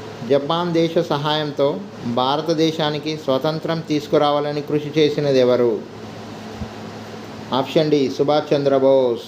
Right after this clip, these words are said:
"నాకు రక్తాన్ని ఇవ్వండి, మీకు స్వతంత్రాన్ని ఇస్తానన్నది" ఎవరు? సుభాష్ చంద్రబోస్. నెక్స్ట్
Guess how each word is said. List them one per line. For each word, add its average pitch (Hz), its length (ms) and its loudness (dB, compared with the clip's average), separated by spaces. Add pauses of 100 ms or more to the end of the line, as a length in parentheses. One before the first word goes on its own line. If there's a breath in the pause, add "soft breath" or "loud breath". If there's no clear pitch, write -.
(640)
"నాకు 127 200 0
రక్తాన్ని 151 520 0
ఇవ్వండి, 139 300 2
మీకు 131 200 0
స్వతంత్రాన్ని 135 680 0
ఇస్తానన్నది" 123 580 0
ఎవరు? 113 360 4
సుభాష్ 120 320 0
చంద్రబోస్. 110 840 0 (1200)
నెక్స్ట్ 139 360 -2